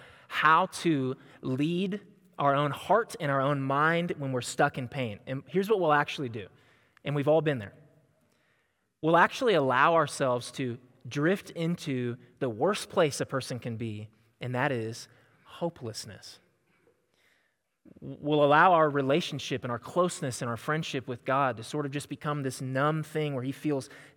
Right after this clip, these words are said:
distant. And I want to just hit us at the outset with some truth. There is no instant,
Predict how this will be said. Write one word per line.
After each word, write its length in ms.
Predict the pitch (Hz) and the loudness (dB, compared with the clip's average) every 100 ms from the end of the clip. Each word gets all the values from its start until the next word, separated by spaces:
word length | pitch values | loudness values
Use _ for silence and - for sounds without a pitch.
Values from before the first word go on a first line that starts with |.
| 120 | -8
distant. 520 | 131 147 - 123 98 117 | -2 -2 -2 -8 -10 -12
And 120 | 110 _ - - - _ _ _ _ _ _ _ _ - | -14 _ -20 -20 -20 _ _ _ _ _ _ _ _ -2
I 60 | |
want 160 | 156 233 | 0 0
to 60 | |
just 220 | 202 202 - | 0 -2 0
hit 160 | 185 | 2
us 200 | 170 143 | 2 2
at 100 | 143 | -2
the 100 | 151 | 2
outset 300 | 143 139 131 | 2 2 -2
with 140 | 120 - | -4 -8
some 120 | 120 | -10
truth. 440 | - 117 95 - _ _ _ _ _ _ | -8 -10 -10 -18 _ _ _ _ _ _
There 340 | 131 127 180 226 | -8 0 2 4
is 380 | 180 160 139 139 | 2 0 -2 -2
no 420 | 139 135 107 110 - _ _ _ _ _ _ - | -2 -2 -2 -8 -14 _ _ _ _ _ _ -4
instant, 580 | 151 170 - 170 170 | -4 -2 -2 -4 -4